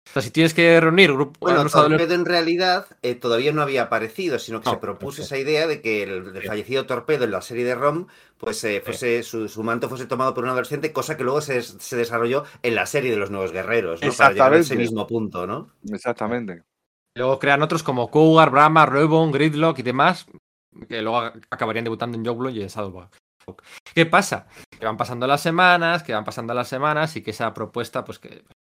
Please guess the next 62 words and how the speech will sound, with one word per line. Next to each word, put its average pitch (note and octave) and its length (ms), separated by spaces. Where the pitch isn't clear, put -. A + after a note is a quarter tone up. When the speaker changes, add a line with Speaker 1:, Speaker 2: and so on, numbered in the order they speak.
Speaker 1:
oye, A#2+ 400
¿qué D#3+ 100
pasa D#3+ 260
con A#2 140
esto, C#3 220
no? A#2+ 140
Le B2+ 100
pregunta A2 360
Rob A2 140
Liefeld A2 300
a G#2 80
Mark A2 200
Gruenwald A#2 420
cada, F#2+ 760
cada, G2 360
cada, F#2+ 300
cada - 20
semana, D#3+ 240
¿no? D#3+ 120
Porque E3+ 180
él C3+ 60
quería, D#3+ 400
pues, - 200
pues A2 100
ya B2+ 60
está, F#3 320
esa, B2 260
tenía D3+ 220
esa D#3+ 160
inquietud D#3 340
de F3+ 160
guionizar B2+ 640
su - 100
propia A#2 220
serie, C#3 300
¿no? C#3 160
Era, C#3 180
pues, - 140
un B2+ 80
poco C#3+ 120
lo D#3 120
que B2+ 60
le A#2+ 80
decía B2+ 200
a B2 60
Todd A2+ 160
McFarlane A2+ 440
que A2+ 100
hiciera. A2+ 440
Eh, A2+ 260
le A2 80
ofrecía C3 320
a - 20
los B2 140
Nuevos C3 200
Mutantes B2 520
oficialmente A#2 600
ya A#2+ 140
con A2+ 160
Louis A2 160
Simonson, E3+ 800
eh, A#2 480